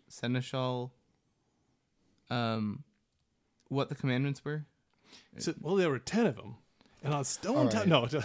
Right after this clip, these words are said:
Speaker 3: And on golden plates.
Speaker 2: <laughs> He,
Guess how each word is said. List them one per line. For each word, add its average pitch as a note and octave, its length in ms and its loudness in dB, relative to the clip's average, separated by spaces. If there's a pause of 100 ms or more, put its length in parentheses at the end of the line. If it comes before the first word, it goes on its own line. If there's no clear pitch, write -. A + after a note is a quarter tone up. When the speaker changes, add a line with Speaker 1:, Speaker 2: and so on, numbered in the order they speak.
(1300)
Speaker 3:
And A2 120 -8
on A2 160 -6
golden D#3 460 0
plates. - 720 -6 (960)
Speaker 2:
<laughs> B2 60 0 (1120)
He, F#3 140 6